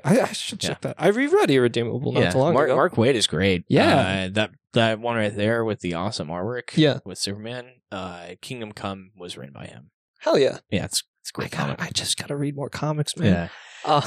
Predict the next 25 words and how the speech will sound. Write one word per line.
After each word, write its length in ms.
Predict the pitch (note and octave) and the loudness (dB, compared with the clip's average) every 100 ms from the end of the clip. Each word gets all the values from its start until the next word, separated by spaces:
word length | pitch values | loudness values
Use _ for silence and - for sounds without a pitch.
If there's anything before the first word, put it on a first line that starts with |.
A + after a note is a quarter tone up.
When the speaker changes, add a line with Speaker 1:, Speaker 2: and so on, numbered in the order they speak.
| - - | -4 -6
Speaker 2:
That's 140 | B2+ F#3 | 0 2
what 80 | |
everybody 380 | A2+ A#2 G#2+ G#2 | 4 4 4 4
says 320 | F#2 F2+ F2 F2 | 4 2 2 0
when 100 | E2+ | 0
they, 220 | E2 D#2 | 0 -2
uh, 400 | D2+ D2+ D2+ D2 _ | -4 -4 -4 -6 _
when 160 | G#2 F2+ | -4 -2
I 40 | |
start 220 | - G#2 | 2 2
talking 220 | F#2+ F#2 | 2 0
about 180 | F2+ F2 | 0 -2
them, 140 | E2+ F2+ | -2 -4
'cause 140 | G2+ | 0
I 60 | G2+ | 2
know 360 | G#2+ G#2 G2+ | 4 6 6
so 240 | F#2 - F#2+ | 4 4 4
much 260 | F2+ F2+ | 0 0
about 220 | E2+ F2 - | 0 0 2
Speaker 1:
So 220 | - B3+ | 6 6
Speaker 2:
them. 60 | F#3+ | 6
<laughs> 20 | |
Speaker 1:
cool. 500 | C#4+ F4 F#4 C4+ E3 - - - - _ _ | 6 8 8 6 4 0 -6 -6 -20 _ _
Um, 460 | F3 E3 D3+ B2+ - | 2 4 4 2 0
but 220 | D3 C#3+ | 4 4